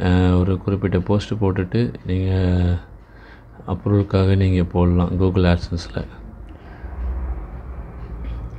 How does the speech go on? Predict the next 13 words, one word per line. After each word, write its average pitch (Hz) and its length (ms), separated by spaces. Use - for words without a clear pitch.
தௌசண்ட் 98 380
யூ 98 240
எஸ் 98 160
டி 101 120
வந்து 104 640
monthly 98 420
வாங்குறது 95 760
ரொம்ப, 101 420
ரொம்ப, 101 340
ரொம்ப 98 420
ஈஸியான 95 480
வேலை 90 400
தான். 98 240